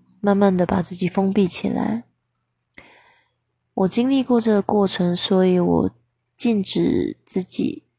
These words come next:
再去复制曾经的状况。所以说起来很悲观，但是我觉得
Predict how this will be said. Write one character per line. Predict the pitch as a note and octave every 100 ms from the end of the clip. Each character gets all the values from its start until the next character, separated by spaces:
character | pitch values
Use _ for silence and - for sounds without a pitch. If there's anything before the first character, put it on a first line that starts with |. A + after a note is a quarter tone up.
| _
再 | - F#3
去 | -
复 | F#3+ - G#3
制 | F#3 - F#3+ - - _
曾 | - F#3
经 | F3 F#3+
的 | F3+
状 | E3+ F3+ F#3
况。 | - - A3 B3+ _ _ _ _ _ _ _ _ _ _ _ _ _ _ _ _ _ _ _ _ _ _ _
所 | - -
以 | A#3 A3
说 | C4+ C4+
起 | A#3+
来 | G#3 G3+
很 | G3
悲 | F3 F#3+
观， | - F#3 F3+ F#3 G3+ _
但 | - G#3+
是 | G#3+ - G3+ F#3+ F3 - - -
我 | - F3+
觉 | - F#3
得 | G3 F#3+ F#3+